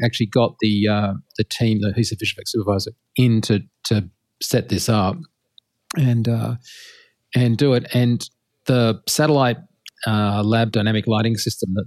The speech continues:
they put in is a bank of two hundred strobe lights. And those strobe lights allow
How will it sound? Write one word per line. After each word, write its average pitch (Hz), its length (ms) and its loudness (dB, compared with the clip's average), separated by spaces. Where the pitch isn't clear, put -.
they 95 180 -2
put 113 120 -4
in 120 180 4
is 92 120 -4
a 107 40 -16
bank 113 200 0
of 113 140 -8
two 127 200 4
hundred 104 240 0
strobe 120 320 0
lights. - 400 -4
And 123 120 2
those 143 260 2
strobe 135 340 2
lights 110 420 -2
allow 120 720 2